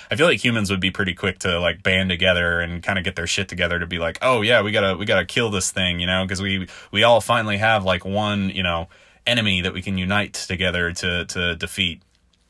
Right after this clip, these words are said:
Or we'll just have people protesting that they,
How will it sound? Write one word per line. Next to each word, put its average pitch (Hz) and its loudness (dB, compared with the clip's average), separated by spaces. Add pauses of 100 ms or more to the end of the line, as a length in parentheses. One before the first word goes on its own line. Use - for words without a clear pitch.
(160)
Or 160 6
we'll 139 2
just 120 -2
have 113 4
people 98 -4
protesting 92 0
that 90 -2
they, 101 0